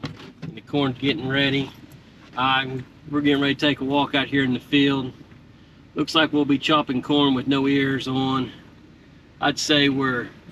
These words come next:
instead of being thirty days out, I'd say twelve days, maybe fifteen.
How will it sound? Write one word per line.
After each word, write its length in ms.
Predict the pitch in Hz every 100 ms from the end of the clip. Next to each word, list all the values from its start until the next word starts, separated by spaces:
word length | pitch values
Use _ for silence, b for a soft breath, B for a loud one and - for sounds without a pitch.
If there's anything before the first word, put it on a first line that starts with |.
| - - - - - - - - - -
instead 280 | - 165 170
of 80 | 147
being 480 | 165 160 143 117 - - - -
thirty 260 | 170 170 156
days 360 | 156 151 139
out, 340 | 147 156 156 - - - -
I'd 200 | 143 -
say 500 | 160 151 139 127 - - - - - - - - - - -
twelve 440 | - 156 151 151 143
days, 460 | 151 151 151 143 -
maybe 200 | 143 135
fifteen. 680 | - 147 - 151 151 151